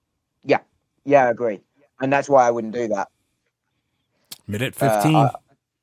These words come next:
Speaker 2: <laughs> Pressure's
Speaker 1: Yeah.
Speaker 2: on now.
Speaker 1: So, ah, pressure's on.
Speaker 2: Pressure's on now.
Speaker 1: But, um, so, I mean,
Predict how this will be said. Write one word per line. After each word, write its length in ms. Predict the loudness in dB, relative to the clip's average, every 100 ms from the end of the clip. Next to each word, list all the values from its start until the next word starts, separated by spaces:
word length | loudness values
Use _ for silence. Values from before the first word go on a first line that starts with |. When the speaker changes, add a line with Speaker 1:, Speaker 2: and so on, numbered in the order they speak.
| _ -12 -10 -10 _
Speaker 2:
<laughs> 140 | _ -4
Pressure's 340 | 0 2 6
Speaker 1:
Yeah. 60 | 6
Speaker 2:
on 160 | 6
now. 220 | 6 4
Speaker 1:
So, 120 | 6 4 2 _ _ _ -18 -18 -6 4
ah, 320 | 6 6 2
pressure's 320 | 0 -2 0 4
on. 60 |
Speaker 2:
Pressure's 300 | 4 6 6
on 260 | 6 6 6
now. 340 | 4 4 2 -2 -16 -20 -20 _
Speaker 1:
But, 280 | 0 0 2
um, 260 | 2 2 -4 0
so, 220 | 6 6
I 20 |
mean, 220 | 4 -2